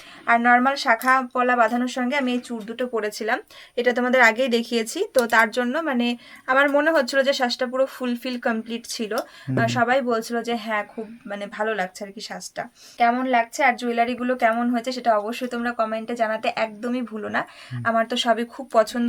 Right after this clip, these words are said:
Speaker 1: হয়েছে, তোমাদের দেখাবো বলে আমি রেখে দিয়েছিলাম, এগুলো সব এখন লকারে চলে যাবে আগামীকালকেই।
Speaker 2: হুম, হুম।
Speaker 1: তো চলো টাটা, দেখা হচ্ছে নেক্সট ভিডিওতে। একদম সংসেজে বসে রয়েছি। তো ভিডিওটা কেমন লাগলো অবশ্যই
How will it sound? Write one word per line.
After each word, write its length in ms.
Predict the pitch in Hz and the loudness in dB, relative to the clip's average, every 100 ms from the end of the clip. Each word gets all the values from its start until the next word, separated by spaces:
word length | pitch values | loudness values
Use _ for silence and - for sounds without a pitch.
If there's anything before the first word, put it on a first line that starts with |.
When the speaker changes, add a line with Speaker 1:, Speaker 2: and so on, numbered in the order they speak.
| 240 | -2
Speaker 1:
হয়েছে, 180 | 226 262 247 | -2 -4 -2
তোমাদের 220 | 233 240 214 | -2 0 0
দেখাবো 280 | 214 247 247 240 | 0 -2 -4 -2
বলে 140 | 254 254 | -2 -2
আমি 100 | 247 | -2
রেখে 160 | 214 240 233 | -4 -4 -4
দিয়েছিলাম, 320 | 233 262 269 226 | -6 -4 -6 -6
এগুলো 160 | 226 220 | -6 -4
সব 100 | 220 220 | -4 -4
এখন 140 | 233 233 - - - - | -6 -8 -12 -20 -14 2
লকারে 340 | 240 240 240 240 | 4 6 4 0
চলে 120 | 220 220 | -4 -4
যাবে 140 | 226 233 | -2 0
আগামীকালকেই। 640 | 202 202 202 190 - - - 247 _ | 0 -2 -6 -8 -8 -10 -14 -16 _
Speaker 2:
হুম, 200 | 127 117 113 | -6 -6 -6
হুম। 120 | 113 113 _ _ _ _ _ _ - - - - - | -8 -12 _ _ _ _ _ _ -18 -16 -16 -18 -14
Speaker 1:
তো 60 | 254 | -6
চলো 200 | 277 269 349 _ _ _ _ - | -4 -2 -6 _ _ _ _ -6
টাটা, 240 | 262 247 311 - _ - | -4 -2 -4 -6 _ -8
দেখা 180 | 233 240 | -6 -6
হচ্ছে 180 | 247 - 269 | -8 -8 -6
নেক্সট 180 | 254 - 247 | -6 -6 -8
ভিডিওতে। 400 | 247 254 247 285 - _ 220 | -4 -4 -4 -4 -8 _ -8
একদম 200 | 220 247 - | -4 -4 -2
সংসেজে 480 | 262 320 320 294 294 202 | 0 0 0 -2 -2 -2
বসে 220 | - 320 294 | -2 -2 0
রয়েছি। 300 | 269 254 330 415 | -2 -2 -10 -4
তো 80 | 247 240 233 233 226 | 0 0 0 -2 -6
ভিডিওটা 280 | 247 262 269 269 | -4 0 2 4
কেমন 220 | 254 254 262 | 4 4 0
লাগলো 180 | 269 277 254 | 2 4 2
অবশ্যই 280 | 247 247 | 2 -2